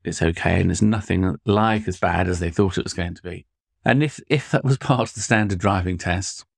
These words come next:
that could create a pool of future caravanners far beyond what we have at the moment. I don't know, it was just a thought that occurred to me <laughs> today when I heard that.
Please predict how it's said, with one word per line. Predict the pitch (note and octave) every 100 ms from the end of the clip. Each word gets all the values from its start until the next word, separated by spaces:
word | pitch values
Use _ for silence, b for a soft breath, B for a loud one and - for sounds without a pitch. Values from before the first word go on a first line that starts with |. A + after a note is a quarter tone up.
| _ _ _ _
that | C3 A#2+
could | - A2+ G#2
create | G#2+ F#2 F#2 - - _ _ _ -
a |
pool | G#2+ - C#3 A2+ G#2+
of | F2+ F#2+ G2 -
future | B2 A2+ -
caravanners | F2 G2+ F#2+ F2 F2 F2+ F#2 - - _ _ _ -
far | - B2 A2
beyond | G2+ F#2 F#2+ F#2
what | G2+ G2+
we |
have | G2 E2+
at | -
the | F#2+
moment. | F#2 F2+ F2 E2+ -
I | -
don't | F#2
know, | F2+
it | E2
was | -
just | G#2+ -
a |
thought | F#2+ G2
that | F#2+ F2
occurred | G#2 F#2
to | -
me | G2
<laughs> | G2+ -
today | F2+ - G#2+ G#2+ - _ _ _
when | G#2+
I | G2
heard | F#2+ F#2+ F2+
that. | C3 -